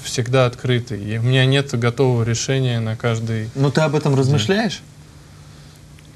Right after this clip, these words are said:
Speaker 1: Да, здесь, <laughs> на программе.
Speaker 2: Да, а вот так, чтобы оставаться наедине и вдруг вот думать.
Speaker 1: Анализировать
Speaker 2: Вот,
Speaker 1: как-то.
Speaker 2: например, э, я, часто у меня возникает такой вопрос, и мне бы его хотелось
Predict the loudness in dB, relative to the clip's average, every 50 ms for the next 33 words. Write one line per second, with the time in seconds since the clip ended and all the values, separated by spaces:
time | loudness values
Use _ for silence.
0 | -20 -20 -20 -20 -20 -20 -20 -20 -20 -20 -18 -18 -16 -16 -16 -16 -18 -18 -20 -20
1 | -16 -12 -6 -2 0 2 2 2 0 -2 -4 -4 -2 2 4 4 4 6 4 4
2 | 4 4 4 4 4 4 4 4 6 6 6 6 6 4 4 4 4 4 2 2
3 | 0 -2 -6 -6 -4 0 2 4 4 4 4 4 2 2 2 2 2 0 -2 0
4 | 0 -2 -2 -2 -2 0 0 -2 -2 -2 -2 0 0 0 0 0 0 0 0 -2
5 | 0 0 0 -2 -2 0 0 0 0 2 2 2 2 2 2 0 -4 -12 -18 -18
6 | -16 -6 -4 -2 0 2 2 2 2 2 0 0 0 0 0 2 2 2 2 2
7 | 0 2 2 4 2 2 0 0 0 0 2 2 4 2 2 2 2 2 2 2
8 | 2 0 -2 -4 -10 -12 -14 -14 -10 -6 -2 2 2 4 4 2 0 -2 -6 -12
9 | -18 -18 -18 -18 -18 -20 -20 -20 -20 -10 -2 0 0 0 2 2 2 4 4 4
10 | 4 2 2 2 0 2 2 2 2 2 0 -2 -4 0 0 0 2 0 0 0
11 | -2 -2 -2 0 0 0 2 2 2 2 2 2 0 0 -2 -2 -2 -2 -2 -2
12 | -2